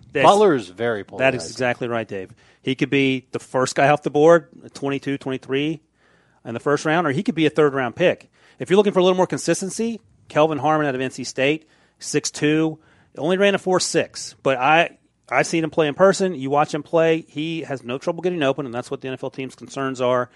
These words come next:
Speaker 1: Played with a good quarterback in college, Ryan Finley, but he, he doesn't drop passes, runs all the routes, checks all the boxes, if we're gonna do the cliche. So he's a guy, if you're looking for more consistency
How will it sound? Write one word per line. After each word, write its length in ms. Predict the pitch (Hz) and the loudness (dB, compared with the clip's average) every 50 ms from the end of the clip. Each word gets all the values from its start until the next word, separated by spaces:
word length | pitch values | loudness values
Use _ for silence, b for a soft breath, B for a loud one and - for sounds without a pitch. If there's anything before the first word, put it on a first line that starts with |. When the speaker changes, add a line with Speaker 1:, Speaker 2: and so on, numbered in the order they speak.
| b b b b b b | b b b b b b
Speaker 1:
Played 180 | - 143 135 139 | -2 0 0 0
with 120 | 135 127 | 0 -2
a 40 | - | -4
good 180 | - 147 151 | -4 -4 -4
quarterback 420 | - - 151 147 143 139 131 123 - | -2 -2 -2 0 2 0 0 -2 -4
in 60 | 123 | -8
college, 280 | - 127 123 123 120 113 | -4 -2 -2 -2 -2 -4
Ryan 220 | 117 120 117 113 | -8 -10 -10 -10
Finley, 520 | - - 135 131 131 131 131 127 123 120 _ _ _ _ _ _ _ _ | -8 -6 -4 -4 -2 -2 -2 -2 -4 -6 _ _ _ _ _ _ _ _
but 120 | - 110 | -8 -6
he, 280 | 110 131 139 139 139 139 - | -4 -2 -2 -4 -4 -6 -10
he 120 | 120 123 | -10 -6
doesn't 240 | 117 123 123 123 127 | -4 -4 -4 -4 -2
drop 220 | 123 135 131 131 | 0 0 0 0
passes, 520 | - 139 135 131 131 123 - 135 127 120 139 | 0 0 0 0 0 -2 -2 -4 -6 -6 -8
runs 280 | 120 101 107 104 101 | -12 -10 -10 -8 -6
all 180 | 110 107 113 120 | -4 -4 -4 -4
the 80 | 123 123 | -4 -2
routes, 520 | 123 123 120 117 113 117 - - - - _ _ _ _ _ _ _ - | 0 0 2 2 0 -2 -4 -8 -16 -18 _ _ _ _ _ _ _ -16
checks 220 | - - 107 - | -14 -12 -10 -8
all 120 | 120 113 120 | -6 -6 -6
the 60 | 123 | -4
boxes, 420 | 113 123 117 117 117 - 120 110 | -2 -2 -2 -2 -4 -6 -12 -14
if 80 | 110 104 | -12 -12
we're 100 | - 113 | -14 -12
gonna 60 | 110 | -10
do 80 | 110 113 | -10 -12
the 200 | 98 92 95 98 | -12 -14 -20 -16
cliche. 360 | - - 113 101 - 117 107 | -12 -12 -10 -8 -8 -8 -8
So 120 | - - | -8 -6
he's 220 | 107 123 139 143 147 | -2 -2 -2 -2 0
a 40 | 147 | 0
guy, 240 | 143 131 127 127 | 2 2 4 4
if 140 | 123 120 - | 2 0 -2
you're 80 | - 127 | -6 -8
looking 160 | 123 123 117 | -8 -8 -10
for 120 | - 123 | -10 -10
more 120 | 113 120 113 | -10 -10 -12
consistency 680 | - 113 104 - 127 113 - 110 - - 110 107 101 | -12 -12 -8 -8 -8 -8 -10 -12 -10 -8 -8 -8 -10